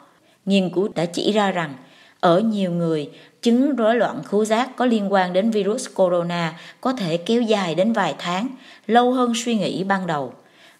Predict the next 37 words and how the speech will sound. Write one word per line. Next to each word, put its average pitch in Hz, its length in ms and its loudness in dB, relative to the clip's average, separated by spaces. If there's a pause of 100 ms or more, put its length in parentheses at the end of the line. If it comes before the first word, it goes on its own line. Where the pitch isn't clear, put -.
Thực - 200 -4
tế 220 160 4
là 180 300 -2 (260)
chỉ 190 180 2
có 262 120 0
một 170 420 0
phần 160 300 0
năm 226 280 2
số 254 180 0
người 190 300 0
được 147 240 -2
hỏi 139 240 -8
cho 180 200 -2
biết 202 420 -2 (300)
khứu 277 160 -2
giác 254 300 -4
của 196 120 0
họ 147 340 -4 (240)
đã 214 140 2
trở 220 200 4
lại 170 220 -2
bình 175 300 -2
thường 175 320 0
ở 151 220 0
thời 170 160 -2
điểm 143 240 -2
họ 147 260 -4
tham 170 180 -6
gia 165 200 -2
khảo 147 200 -10
sát. 196 260 -6 (720)
Vậy, 180 300 2 (380)
chuyện 233 280 6
gì 233 220 2
đã 220 160 2
xảy 214 220 -2
ra? 254 320 2